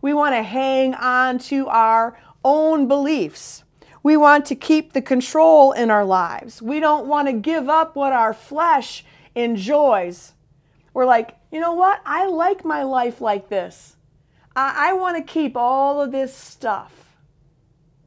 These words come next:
And then, when trouble comes, we cry out for the one that we know will give us peace. We cry out for Jesus. But here's the thing. We're not willing to give up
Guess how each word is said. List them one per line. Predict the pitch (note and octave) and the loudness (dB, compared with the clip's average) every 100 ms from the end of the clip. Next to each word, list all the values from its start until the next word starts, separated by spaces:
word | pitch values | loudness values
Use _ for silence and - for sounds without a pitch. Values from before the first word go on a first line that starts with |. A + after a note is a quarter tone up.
| _ _ _ _ - | _ _ _ _ -10
And | G3 F#3+ | -6 0
then, | B3+ A3 F3 F#3+ - _ _ _ _ _ | 0 0 -6 -14 -20 _ _ _ _ _
when | G#3 G3+ | -8 -8
trouble | - B3 A#3+ G#3+ | -4 -4 -2 -6
comes, | F#3+ D#3+ E3+ - - - _ _ _ _ _ _ | -8 -10 -12 -20 -20 -20 _ _ _ _ _ _
we | A3 A3 | -10 -8
cry | - A3 G#3 | 0 2 4
out | G3+ A3 C4+ - | 6 6 4 2
for | - A3 | -8 -8
the | G#3 | -6
one | G#3 G#3+ C4 D4+ D#4+ F#4+ _ _ _ - | -4 -2 -2 -2 -4 -10 _ _ _ -6
that | F#3+ | -4
we | A3+ A3 | -2 -2
know | A#3 C4+ C#4+ | 0 0 0
will | C4+ A#3+ | 0 -2
give | G3 D4 C4 | -4 -4 -4
us | A#3+ - | -6 -8
peace. | C#4+ B3 G#3 - A#3+ | -8 -6 -8 -10 -12
We | A3 | -6
cry | C4 B3+ A#3+ | 0 2 2
out | A#3 - | 0 -2
for | A#3 | -8
Jesus. | G3 A#3+ C#4 A#3+ G3 G3+ - _ _ _ _ | -6 -4 -4 -4 -6 -8 -12 _ _ _ _
But | F#3 | -6
here's | A#3+ A#3+ | -4 -4
the | A3+ | -8
thing. | - A#3 F3 D#3 _ _ _ - | -10 -8 -10 -12 _ _ _ -6
We're | A#3 | -2
not | C4 B3+ A#3 - | 0 0 -2 -6
willing | G3+ G3 C4+ D4+ C4 A3 G#3+ | -12 -6 -4 -2 -2 -4 -8
to | G#3 F#3+ | -8 -12
give | F3 B3+ A#3 A#3+ | -6 -4 -2 0
up | C#4 G3 | 0 0